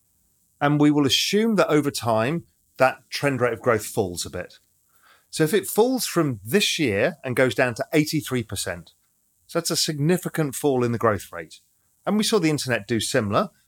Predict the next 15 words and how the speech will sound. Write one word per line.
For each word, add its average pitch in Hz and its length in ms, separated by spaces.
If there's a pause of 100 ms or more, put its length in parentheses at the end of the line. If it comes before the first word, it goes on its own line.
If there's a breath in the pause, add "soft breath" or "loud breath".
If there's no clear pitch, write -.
but - 180
it 160 160
was 131 320
at 131 160
peak - 240
growth 127 320
was 113 140
sixty-three 117 480
percent. 98 320
We're 113 100
at 113 60
a 107 40
hundred 110 220
and 101 80
thirteen. 95 440